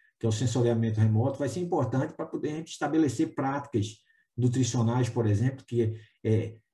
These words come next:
é, de certa forma, é o que tem mais custo-, custoso, né, da, das,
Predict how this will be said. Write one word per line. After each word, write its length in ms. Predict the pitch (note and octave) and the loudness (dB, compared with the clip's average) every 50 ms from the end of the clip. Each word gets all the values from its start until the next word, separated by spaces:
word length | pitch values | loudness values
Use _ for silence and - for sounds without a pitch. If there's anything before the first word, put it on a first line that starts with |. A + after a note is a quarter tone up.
| _ _ - | _ _ -10
é, 280 | - G#2 G#2 G#2 G2+ | -4 0 2 2 2
de 100 | G#2 A2 | 2 2
certa 320 | G#2+ A2 C#3+ B2+ A2 - G#2+ | 0 2 0 0 0 0 0
forma, 300 | - B2+ B2 B2+ B2+ B2 | 0 0 2 2 4 4
é 20 | |
o 80 | A#2+ A#2 | 2 2
que 140 | - - | 0 -2
tem 280 | - B2 B2 B2 B2 A#2 | -4 0 0 2 2 2
mais 300 | B2 C3+ B3 C4+ - - - _ _ _ _ _ _ _ _ _ _ | 0 0 -2 -2 -4 -8 -12 _ _ _ _ _ _ _ _ _ _
custo-, 720 | - - D#4+ - - - - - - C#3 C3 C3 C#3 G#2 | 0 0 2 2 2 -2 -6 -2 0 4 4 4 2 2
custoso, 680 | G#2+ D#3 D3+ B2 - - B2+ A#2+ B2 C#3+ D3 A#2 G#2+ G#2+ | 2 0 0 0 0 0 2 2 4 4 4 2 2 4
né, 220 | G#2+ A#2 C3 B2 | 4 4 2 2
da, 220 | G#2+ A2+ A2 G2+ G2 | 2 2 2 2 2
das, 260 | G2+ G#2+ G#2 G#2 | 2 2 4 4